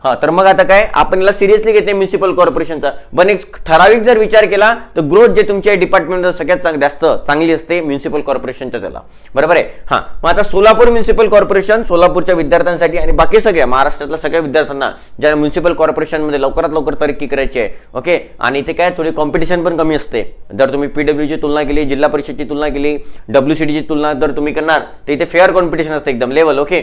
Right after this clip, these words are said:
कॉम्पिटिशनचे application form पण कमी असतात, ओके? म्हणून इथे सगळ्या विद्यार्थ्यांनी focus करायला पाहिजे, ओके? कनिष्ठ अभियंता स्थापत्य म्हणजे सिव्हिलची पण जाहिरात आली आहे आणि कनिष्ठ अभियंता सहाय्यक, सहाय्यक म्हणजे civil engineering तुमचा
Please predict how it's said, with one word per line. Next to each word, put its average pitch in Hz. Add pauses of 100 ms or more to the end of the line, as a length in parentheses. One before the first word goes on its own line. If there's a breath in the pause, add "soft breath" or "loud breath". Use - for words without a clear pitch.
(260 loud breath)
कॉम्पिटिशनचे 160
application 160
form 180
पण 180
कमी 160
असतात, 123 (260 soft breath)
ओके? 160 (220 loud breath)
म्हणून 165
इथे 160
सगळ्या 151
विद्यार्थ्यांनी 165
focus 160
करायला 147
पाहिजे, 117 (320 soft breath)
ओके? 147 (440)
कनिष्ठ 202
अभियंता 202
स्थापत्य 185
म्हणजे 190
सिव्हिलची 180
पण 180
जाहिरात 180
आली 180
आहे 196
आणि 185
कनिष्ठ 165
अभियंता 160
सहाय्यक, 175 (380)
सहाय्यक 151
म्हणजे 175
civil 160
engineering 151
तुमचा 156